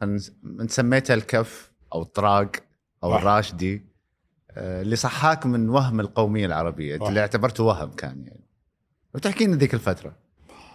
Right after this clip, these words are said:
Speaker 2: يعني أنا كنت، كنت يعني، آه، صاحب نهج طليعي تقدمي، آه، ماركسي وفكر، آه، منفتح،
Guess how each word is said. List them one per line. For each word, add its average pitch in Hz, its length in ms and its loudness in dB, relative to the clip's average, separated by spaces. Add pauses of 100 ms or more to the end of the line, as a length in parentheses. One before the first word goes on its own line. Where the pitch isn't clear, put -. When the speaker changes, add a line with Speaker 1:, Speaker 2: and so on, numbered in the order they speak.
(200)
Speaker 2:
يعني 151 440 2
أنا 139 360 4
كنت، 123 380 -2 (600)
كنت - 220 -10 (100)
يعني، 92 680 -8 (680)
آه، - 720 -10 (1700)
صاحب 123 380 0
نهج 143 300 2
طليعي 143 680 2 (260)
تقدمي، 147 800 0 (720)
آه، - 640 -6
ماركسي 156 960 0 (480)
وفكر، 139 500 2
آه، 127 440 2
منفتح، 123 840 -2